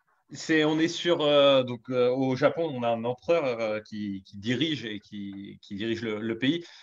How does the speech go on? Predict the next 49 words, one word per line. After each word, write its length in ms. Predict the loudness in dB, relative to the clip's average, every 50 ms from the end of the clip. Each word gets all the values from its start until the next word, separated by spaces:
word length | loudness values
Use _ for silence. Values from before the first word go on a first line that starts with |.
| -20 _ 0
Alors, 160 | 0 0 2
son 160 | 0 -2 -2
pouvoir 400 | -2 -2 -2 2 4 4 4 2
est 60 | 0
plutôt 240 | -2 -6 -4 -4 -2
limité, 360 | -2 -2 -4 -4 -4 -2 -2
hein, 80 | -2 -2
depuis 360 | -4 -6 -10 -10 -10 -8 -6
la, 260 | -6 -6 -6 -6 -6
la, 140 | -6 -6 -6
la 160 | -6 -8 -8
Seconde 260 | -8 -10 -10 -8 -6
Guerre 160 | -4 -4 -4 -4
mondiale, 320 | -4 -2 -2 0 0 0
mais 260 | -2 -2 -2 -2 -4
il, 140 | -4 -6 -8
il 120 | -8 -6 -6
est 60 | -4
toujours 200 | -2 -2 -4 -2
présent 260 | -2 -2 -2 -2 -2
et 40 | -4
très 160 | -4 -4 -2
respecté. 560 | -2 -2 -2 -2 -4 -6 -4 -4 -6 -6 -6 -10 -16 -20 -20 -20 -20 _ _
Et 80 | -2 0
donc, 180 | 0 0 -2 -4
il 80 | -6
change 400 | 0 2 2 2 2 0 -4 -10 -18 _ _ -10
de, 100 | -8 -6
euh, 1400 | -4 -4 -2 -2 -2 -2 -2 -4 -4 -4 -4 -4 -4 -2 -2 -2 -2 -2 -2 -2 -2 -2 -2 -2 -4 -4 -6 -8 -8
de 180 | -8 -8 -8
temps 220 | -6 -4 -2 2 4
à 40 | 4
autre. 220 | 4 2 0 -4
Il 100 | -6 -8
s'est 200 | -8 -10 -12 -10
transmis 320 | -8 -8 -8 -6 -8 -10 -12
souvent 240 | -8 -6 -4 -4
au 60 | -4 -6
fils. 340 | -8 -10 -12 -12 -14 -20 _ _
Donc, 140 | -6 -2 -2
en 80 | 0 0
quatre-vingt-neuf, 640 | 0 0 0 0 0 0 2 2 2 2 0 -2 -8 _ _ _ _ _ _ _ _ _ _ _ _ _ _ -20 -14 _ -6
on 60 | -4
était 220 | -4 -2 -2 -4
sur, 240 | -4 -2 -4 -2 0
euh, 180 | 0 -2 -2 -4
sur 200 | -2 0 0 2
un 80 | 2
empereur. 360 | 2 0 2 2 2 2 2